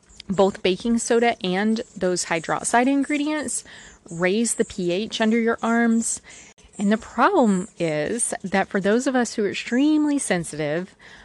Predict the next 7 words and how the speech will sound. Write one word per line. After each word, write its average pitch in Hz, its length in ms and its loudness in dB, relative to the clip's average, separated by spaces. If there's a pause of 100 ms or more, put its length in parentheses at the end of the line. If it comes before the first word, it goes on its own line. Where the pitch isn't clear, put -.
(380)
we 190 220 -2
can't 311 280 -4
tolerate 180 680 -2 (380)
either 240 360 2
those 185 300 -2
hydroxide 233 600 0
ingredients 233 800 0